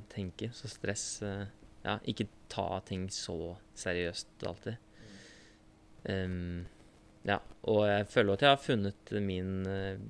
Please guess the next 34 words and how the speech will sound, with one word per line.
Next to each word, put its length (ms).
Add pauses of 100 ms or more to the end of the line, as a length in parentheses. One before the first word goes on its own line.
(340)
greie, 460
funnet 240
min 140
plass 220 (160)
i, 480 (480)
i 160
livet 260
da. 60 (260)
Det, 140 (640)
men 180
det 80
er 120
jo 80
som 100
med 240
freelance, 640
eh, 540 (320)
opplegget, 420
at 80
man 240
vet 180
jo 80
aldri 220
hvordan 320
det 80
blir, 320
eh, 300 (640)
langt 360
fram 220
i 20
tid, 240
i 80
hvert 160
fall. 160